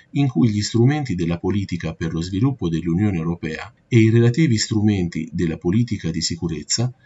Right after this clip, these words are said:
possono complementarsi a vicenda. L'assistenza finanziaria dell'Unione Europea ai paesi del terzo mondo è pianificata sulla base di documenti strategici convenuti con il paese partner.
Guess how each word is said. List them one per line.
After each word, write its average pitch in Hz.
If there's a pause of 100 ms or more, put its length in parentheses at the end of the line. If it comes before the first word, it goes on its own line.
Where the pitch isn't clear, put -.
(120)
possono 107
complementarsi 120
a 90
vicenda. 76 (600)
L'assistenza 165
finanziaria 85
dell'Unione 90
Europea 80
ai 95
paesi 127
del 82
terzo 98
mondo 80 (220)
è 165
pianificata 104
sulla 160
base 92
di 127
documenti 131
strategici 107
convenuti 117
con 147
il 143
paese 101
partner. 82